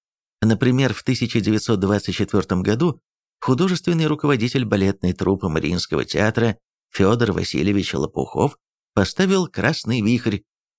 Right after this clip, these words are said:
в котором впервые на балетной сцене был воссоздан образ революции.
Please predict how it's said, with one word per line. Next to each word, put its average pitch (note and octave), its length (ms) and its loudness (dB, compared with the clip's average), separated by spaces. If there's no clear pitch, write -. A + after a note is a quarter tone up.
в - 100 -12
котором G3+ 460 2
впервые F3+ 520 0
на E3 120 -2
балетной C#3 420 -2
сцене D#3+ 380 0
был C3 240 2
воссоздан B2 580 0
образ C#3 380 -2
революции. G2+ 840 0